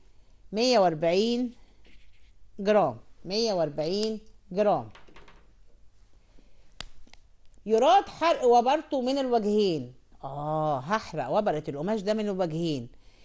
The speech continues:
يبقى عدد المواقد اعرفها لكل وجه ايه؟ كلها.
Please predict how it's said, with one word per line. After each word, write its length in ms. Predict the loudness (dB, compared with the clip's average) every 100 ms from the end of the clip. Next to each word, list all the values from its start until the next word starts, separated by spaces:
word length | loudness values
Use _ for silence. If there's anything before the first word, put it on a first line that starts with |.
| -10 -6
يبقى 460 | -2 2 2 4
عدد 280 | 4 2 -6 -12 -20 -20 -20 -20 -20 -20 -12 -6
المواقد 800 | -4 -2 0 2 2 0 -4 -4 -10 -14 -6
اعرفها 480 | -2 0 -2 -4 -8
لكل 320 | -4 -4 -2
وجه 340 | -2 -2 -4
ايه؟ 380 | -4 -4 -4 -6 -8
كلها. 500 | -6 -2 -2 -4 -6